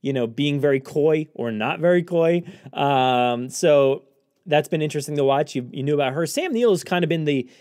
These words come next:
the more interesting one because he, they've, there's been a lot of speculation, and he said some things here and there and been very coy. So with him, you don't, you never know how to read him, but, uh, you could pretty much guess that he's gonna be back, and officially they all, all three are. So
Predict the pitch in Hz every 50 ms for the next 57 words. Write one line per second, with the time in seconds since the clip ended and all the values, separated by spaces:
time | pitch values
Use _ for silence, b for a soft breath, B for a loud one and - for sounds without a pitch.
0 | B B B 160 170 165 156 160 170 175 180 170 - 190 170 - 208 185 175 175
1 | 185 185 180 180 175 - 180 160 151 143 - - b b b b b b b b
2 | b b b _ _ _ _ _ - 202 196 180 185 175 208 - 226 220 190 175
3 | 160 151 151 175 165 151 165 202 208 202 202 190 190 180 - - 202 185 - 196
4 | 185 196 196 190 180 - 185 170 156 143 143 139 151 139 - - 220 208 170 -
5 | 220 196 180 - 202 202 190 175 - 202 196 185 190 185 185 185 185 170 147 143
6 | 151 151 151 135 120 135 175 220 226 208 202 170 - 214 196 190 185 170 180 175
7 | 165 b b b b b b b b b b - - - 190 165 160 156 151 151
8 | 147 160 151 165 202 214 220 208 202 175 160 165 170 175 - 170 175 185 180 160
9 | 165 147 135 131 127 127 127 139 - 117 147 139 127 113 117 123 123 127 131 123
10 | 127 127 123 _ _ _ _ _ - 139 127 123 123 - 135 123 123 120 123 123
11 | 147 170 165 - 190 - - 196 190 170 147 139 123 - 120 117 127 120 120 120
12 | - - 117 110 110 127 120 104 104 104 120 110 104 107 104 98 104 101 104 101
13 | - B B B B B B 120 117 117 117 117 113 110 110 127 - 139 123 -
14 | 143 135 131 - 131 117 113 107 110 107 107 104 104 104 - - - 127 120 113
15 | - - 139 127 120 120 131 135 120 113 - 151 135 127 120